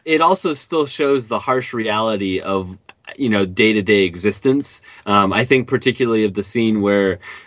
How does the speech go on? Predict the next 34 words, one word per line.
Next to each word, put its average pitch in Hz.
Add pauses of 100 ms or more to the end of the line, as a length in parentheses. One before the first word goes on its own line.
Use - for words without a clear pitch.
(100)
um, 87 (460)
Keith 120
Carradine 104
and 92
Lee 104
Marvin 98
are 90
strapped -
to 110
the 98
top 95
of 95
a 92
train 95
car, 113
and 95
it 90
starts, 98
that, 101 (320)
you 104
know, 95
lovely 110
Pacific 107
Northwest 107
rain 107
starts 98
coming 98
down. 92 (360)
Um, 98 (400)
and 107
they're 127
just 139
getting 98
soaked, -